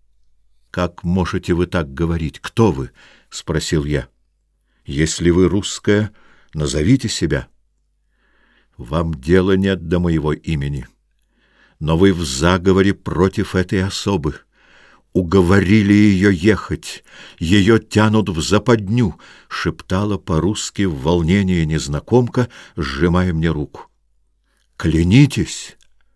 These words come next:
Или вы изверг такой же злодей, как те, что научили погубить другого, такого же неповинного,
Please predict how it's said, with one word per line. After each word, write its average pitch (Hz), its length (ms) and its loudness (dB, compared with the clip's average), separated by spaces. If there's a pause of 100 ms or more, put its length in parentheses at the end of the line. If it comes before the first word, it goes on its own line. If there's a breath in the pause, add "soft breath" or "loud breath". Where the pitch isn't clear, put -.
(640)
Или 107 280 4
вы 107 260 4
изверг 110 680 2
такой 110 420 2
же 110 160 2
злодей, 92 500 2
как 117 300 -2
те, 117 300 2 (220 loud breath)
что - 260 0
научили 117 500 2
погубить 104 640 2
другого, 107 540 4
такого 117 580 0
же 113 160 2
неповинного, 120 960 2